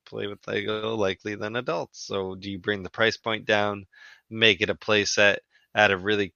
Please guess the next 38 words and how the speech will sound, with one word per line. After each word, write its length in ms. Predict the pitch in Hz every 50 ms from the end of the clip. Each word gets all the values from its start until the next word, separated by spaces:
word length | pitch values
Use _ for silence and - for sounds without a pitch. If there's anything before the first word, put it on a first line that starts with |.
| _
cool 400 | - - - 160 165 165 160 147
play 240 | - - 117 107 101
feature, 380 | - - 107 107 95 - - 107
which 220 | 101 101 95 -
they 120 | - 104 95
haven't 280 | 98 107 104 104 101
necessarily 600 | 101 101 95 - - 95 - - 104 98 92 95
given 320 | 90 92 123 127 123 120 110
us 160 | 101 90 -
before, 680 | - - 92 - - 95 92 92 95 107 113 120 120 -
like 300 | 117 117 104 95 90 - -
a 320 | 95 92 82 85 78 - - - -
mod, 300 | 107 101 98 95 92 92 _ _ _
like 160 | - 101 98 90
a 180 | 90 87 82 - _ _ _ _ -
ship 340 | - - - 120 113 - -
that 140 | - 101 -
comes 260 | - 104 101 92 90
apart 280 | 90 - 107 104 101
and 100 | 101 101
becomes 340 | 101 90 - 113 107 101 -
something 300 | - 107 92 - 98 92
else? 320 | 101 101 98 101 - - - - - - - - -
It's 100 | - 147
almost 280 | 147 151 147 139 -
like 160 | 139 113 -
a 80 | - 104
creator 520 | - - - 113 107 107 110 104 113 110
set 340 | - - - 123 117 - -
with, 220 | 101 104 101 90 _ _ _ _ _ - _ _ _ - -
that 220 | 117 107 - -
you 80 | 113 98
don't 400 | 87 - 120 104 104 107 107 104
have 260 | 110 107 107 - -
to 100 | - 110
take 300 | - - 113 107 98 -
fully 400 | - - 110 101 101 101 104 101
apart 460 | 95 - - 101 95 98 110 120 -